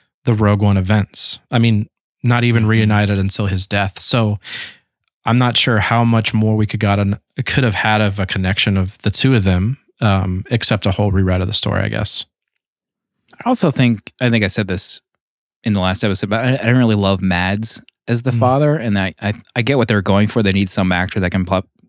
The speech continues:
Speaker 2: you know, somewhat play both roles of, like, someone who works for the
Speaker 1: Mm-hmm.
Speaker 2: Empire, but is a father, et cetera, et cetera.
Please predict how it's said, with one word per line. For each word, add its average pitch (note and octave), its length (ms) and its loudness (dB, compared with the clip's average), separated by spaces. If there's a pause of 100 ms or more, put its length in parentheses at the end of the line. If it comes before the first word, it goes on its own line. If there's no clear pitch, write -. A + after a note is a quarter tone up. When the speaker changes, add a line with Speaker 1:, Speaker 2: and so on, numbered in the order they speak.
Speaker 2:
you G2+ 100 0
know, F2+ 80 0
somewhat F#2 340 -2
play F#2+ 160 -2
both F2 320 -2
roles F2+ 440 -2
of, E2+ 100 -6
like, E2+ 180 -2
someone F#2 200 -4
who F2+ 40 -4
works F#2+ 180 -4
for F#2+ 100 -6
the F2+ 80 -2
Speaker 1:
Mm-hmm. F#2 100 2
Speaker 2:
Empire, F#2+ 420 2 (600)
but G2+ 100 2
is F#2 80 0
a F#2+ 80 -2
father, G2 540 2
et F2+ 80 -2
cetera, F#2 240 -2
et F2+ 60 -6
cetera. F#2 500 -2